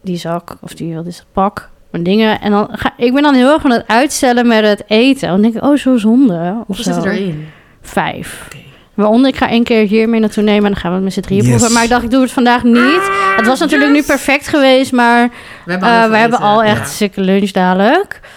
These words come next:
Speaker 1: Ehm, en ik wilde je nou verder geven. Oh, dat
Speaker 2: Oh,
Speaker 1: was
Speaker 2: ja.
Speaker 1: niet. Nou,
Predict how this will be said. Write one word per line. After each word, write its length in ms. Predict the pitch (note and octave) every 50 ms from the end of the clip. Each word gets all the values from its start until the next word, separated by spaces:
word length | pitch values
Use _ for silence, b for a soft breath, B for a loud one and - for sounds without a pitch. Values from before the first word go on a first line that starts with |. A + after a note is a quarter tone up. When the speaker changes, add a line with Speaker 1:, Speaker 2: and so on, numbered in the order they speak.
| B B B B B B B B - -
Speaker 1:
Ehm, 1120 | - - - A3+ A3+ A3+ A3+ A3+ A3+ A3+ A3+ A3+ A3+ A3+ A3+ A#3 A3+ A3+ A#3 A#3 A#3 A3 G3 F#3 - _ _ _ _ _ _ _ - -
en 120 | - A#3 A3+
ik 60 | A#3
wilde 140 | A#3 A#3 A3+
je 80 | G#3+ A3
nou 120 | G#3+ G#3
verder 260 | - C4+ C#4+ C#4 D4+
geven. 320 | C#4+ - C#4 C4+ C4+ C4 C#4
Oh, 60 | C#4
dat 120 | - F#3+ E3+
Speaker 2:
Oh, 60 | -
Speaker 1:
was 100 | - -
Speaker 2:
ja. 60 | E3+
Speaker 1:
niet. 100 | D3 -
Nou, 160 | - D#3+ C#3+